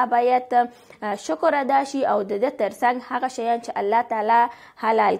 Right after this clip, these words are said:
کړي دي او هغه شیان چې حرام کړي دي، الله تعالی ته باید موږ غاړه کیږدو او حرام حرام وګڼو او حلال حلال وګڼو. دا عقلي دلیل شو. نو ځکه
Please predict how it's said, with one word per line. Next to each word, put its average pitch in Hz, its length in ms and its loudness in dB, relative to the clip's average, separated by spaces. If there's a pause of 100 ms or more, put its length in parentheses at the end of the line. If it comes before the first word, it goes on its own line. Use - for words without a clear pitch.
کړي 254 320 4
دي 339 320 -2 (160)
او 214 120 -2
هغه 220 300 0
شیان 233 500 2
چې 220 180 -18
حرام 208 360 0
کړي 320 260 -2
دي، 330 80 0 (460)
الله 233 180 2
تعالی 240 420 0
ته 269 80 0
باید 254 280 0
موږ 226 140 -4 (120)
غاړه 311 340 6
کیږدو 320 300 -4 (160)
او 214 100 4 (100)
حرام 226 300 2 (100)
حرام 247 340 0
وګڼو 311 360 -4 (100)
او 208 120 -6 (100)
حلال 294 380 2 (180)
حلال 214 360 2
وګڼو. 214 320 -2 (240)
دا 349 160 4 (140)
عقلي 262 240 -2
دلیل 170 240 0
شو. - 140 -10 (380)
نو 240 140 2
ځکه 277 240 0